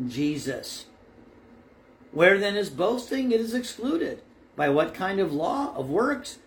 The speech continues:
No, but by the law of faith. For we maintain that a man is justified by faith apart from the works of the law.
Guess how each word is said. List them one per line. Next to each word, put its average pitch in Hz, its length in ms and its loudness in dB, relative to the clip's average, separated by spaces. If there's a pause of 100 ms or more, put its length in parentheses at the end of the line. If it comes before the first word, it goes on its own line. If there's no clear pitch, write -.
No, 196 600 2 (360)
but 165 200 -4
by 170 180 4
the 165 140 2
law 233 340 4
of 185 140 0
faith. 311 520 0 (580)
For 143 180 4
we 240 460 2
maintain 196 840 -2 (400)
that 139 160 0
a 131 60 0
man 170 320 2
is 160 140 0
justified 151 680 -2
by 127 180 -4
faith 180 440 2 (320)
apart 220 600 0 (580)
from 147 300 0
the 120 100 -6
works 143 540 -2
of 135 240 -6
the 135 80 -4
law. 120 400 -10